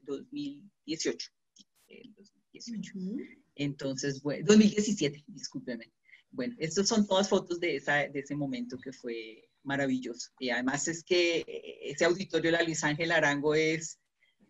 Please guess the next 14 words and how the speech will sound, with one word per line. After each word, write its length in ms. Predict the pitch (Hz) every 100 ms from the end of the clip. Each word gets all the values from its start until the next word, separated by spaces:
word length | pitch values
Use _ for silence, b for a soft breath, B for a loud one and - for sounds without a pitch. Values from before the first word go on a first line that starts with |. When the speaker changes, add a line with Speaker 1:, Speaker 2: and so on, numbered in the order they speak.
| _ _
Speaker 1:
absolutamente 960 | 170 175 - 196 190 190 185 180 170 170
increíble, 880 | 202 202 - 175 151 147 147 131 123
¿no? 160 | 131 147
Estos 240 | 151 165
son 180 | 185 175
compañe-, 600 | 180 165 170 160 156 156
ex, 440 | 151 - - - -
ex 260 | 151 147
vecinos, 920 | 151 156 208 226 208 196 202 - -
eh, 360 | - - - -
y 100 | 151
mi 100 | 147
amiga 520 | 143 147 147 147 143
Martica. 680 | 147 139 - 165 - 175